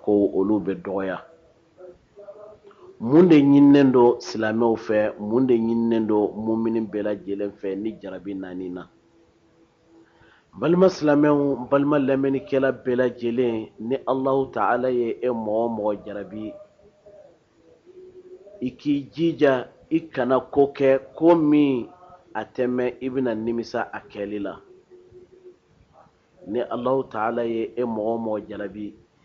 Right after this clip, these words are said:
i k'i jija, i kana bɔ i ka hadamadenya kɔnɔ, i k'i jija, i kana i ka hɔrɔnya tiɲɛ, i k'i jija, Alahu taala ye birifini min d'i kan,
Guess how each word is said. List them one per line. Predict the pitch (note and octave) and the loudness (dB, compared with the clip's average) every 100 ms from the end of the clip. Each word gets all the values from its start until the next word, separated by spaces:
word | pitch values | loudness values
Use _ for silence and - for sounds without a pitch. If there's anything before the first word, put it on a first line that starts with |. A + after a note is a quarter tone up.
| - - | -20 -16
i | B2 | -14
k'i | - C3+ C3+ A#2 | -8 -6 -6 -6
jija, | E3+ C#3 C#3+ A#2 - _ - - - | -6 2 2 2 -4 _ -20 -20 -10
i | C#3 | -8
kana | C#3 B2 A#2+ A#2+ | -8 -6 -2 -2
bɔ | G#2+ B2 A#2+ - B2 | 0 0 0 -2 -12
i | A#2+ | -10
ka | A#2+ | -8
hadamadenya | A2 A#2 A#2+ A#2+ A2 A#2 B2 A#2+ | -8 -6 -4 -4 -4 -2 -2 -4
kɔnɔ, | A2+ G#2+ A2 - | -6 -6 -8 -10
i | A2+ | -14
k'i | - A#2+ A2+ | -10 -10 -8
jija, | C3 A2+ A2 G#2 - | -10 -8 -8 -8 -10
i | |
kana | A#2 G#2+ G#2+ | -10 -8 -8
i | |
ka | G#2 | -6
hɔrɔnya | G#2+ G#2 G#2+ A2 A2 G#2+ | -6 -2 -2 -2 -6 -8
tiɲɛ, | G#2+ G#2 G2 - - - - | -10 -8 -8 -12 -20 -18 -8
i | C3 | -8
k'i | - E3 D3 | -6 -8 -8
jija, | C#3 F#3+ D3 D3+ C3 - - - - | -4 -4 0 0 0 -6 -18 -14 -6
Alahu | C#3 D3+ D#3+ D#3 | 0 4 4 4
taala | B2 C3 C3+ | 2 4 4
ye | |
birifini | A2+ G#2+ C3+ B2+ C#3 B2+ | 2 -4 -8 -6 -4 -2
min | A2+ A2 | -4 -6
d'i | A#2+ C3+ | -6 -6
kan, | B2 A2 | -6 -8